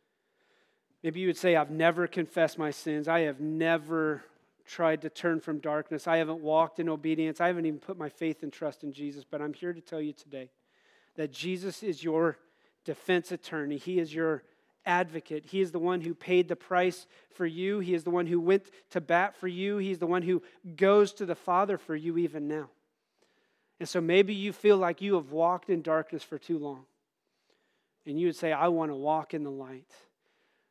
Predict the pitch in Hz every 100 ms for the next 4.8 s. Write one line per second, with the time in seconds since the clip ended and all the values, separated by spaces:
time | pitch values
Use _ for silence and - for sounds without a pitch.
0 | _ 165 143 147 143 151 190 208 208 214
1 | 196 143 147 175 190 - 180 170 - 170
2 | 160 - 156 151 139 165 165 180 175 156
3 | 147 156 156 143 143 147 139 151 139 -
4 | 170 165 151 165 - 175 175